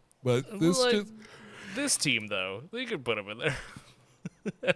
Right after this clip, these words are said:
Speaker 1: I
Speaker 2: They
Speaker 1: mean,
Speaker 2: could be
Speaker 1: this
Speaker 2: their
Speaker 1: doesn't
Speaker 2: Thor
Speaker 1: feel like,
Speaker 2: analog.
Speaker 1: I mean, this doesn't really feel like the Thunderbolts to me. It
Speaker 2: Yeah,
Speaker 1: just
Speaker 2: not really.
Speaker 1: Like, I mean, they were all, or most of them were, well, three of them for sure were members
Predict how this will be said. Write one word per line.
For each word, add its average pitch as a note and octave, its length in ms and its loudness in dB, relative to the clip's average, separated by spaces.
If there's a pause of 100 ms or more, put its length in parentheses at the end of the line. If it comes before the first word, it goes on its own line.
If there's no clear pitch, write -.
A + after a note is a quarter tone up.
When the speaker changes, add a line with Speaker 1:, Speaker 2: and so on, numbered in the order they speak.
Speaker 1:
I E3+ 120 4
Speaker 2:
They F#3 40 4
Speaker 1:
mean, F#3+ 120 4
Speaker 2:
could F#3 100 6
be G3 80 6
Speaker 1:
this E3+ 140 6
Speaker 2:
their G3+ 100 6
Speaker 1:
doesn't F3+ 160 8
Speaker 2:
Thor D#3 140 8
Speaker 1:
feel D#3 80 8
like, D3+ 140 8
Speaker 2:
analog. C#3+ 300 4 (720)
Speaker 1:
I D3 80 4
mean, D3+ 200 6
this D3+ 160 2
doesn't D3 280 6
really G2 240 -2
feel G#2 160 -2
like F#2+ 260 -6
the F#2+ 100 -8
Thunderbolts F2+ 680 -8
to G2 80 -6
me. F#2 320 -6 (480)
It A#2+ 80 -6
Speaker 2:
Yeah, F#2+ 140 0
Speaker 1:
just E2+ 140 -2
Speaker 2:
not F2 180 -6
really. F2 400 -4
Speaker 1:
Like, D3 160 2
I D3+ 120 2
mean, D#3 220 6
they C#3+ 200 4
were C3+ 200 6
all, B2+ 640 6 (500)
or C3+ 340 4
most D3 520 4
of C#3+ 140 8
them C3 280 8
were, B2+ 360 8 (180)
well, A#2+ 480 4
three D3+ 380 4
of B2+ 160 4
them A#2+ 260 2
for B2+ 260 0
sure C3+ 400 4
were A#2 200 2
members A2+ 560 4